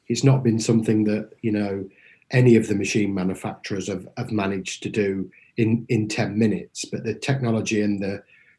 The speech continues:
the, the, the, there has been a, it, it proves a good collaboration between machine builder, brand,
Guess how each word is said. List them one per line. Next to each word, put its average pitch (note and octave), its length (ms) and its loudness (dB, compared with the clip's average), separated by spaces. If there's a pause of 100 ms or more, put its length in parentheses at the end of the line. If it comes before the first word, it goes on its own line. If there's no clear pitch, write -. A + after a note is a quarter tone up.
(200)
the, G#2 360 0
the, G2 440 -6
the, A#2 200 -4 (100)
there A#2+ 140 2
has A2+ 140 2
been A2 140 2
a, A2 120 -2 (220)
it, C#3 200 0
it C#3 300 -4
proves C3 480 6
a A2 80 0
good - 460 2
collaboration G#2+ 760 0
between F#2+ 480 -6 (480)
machine A2+ 420 6
builder, G2 540 -2 (360)
brand, G2 640 2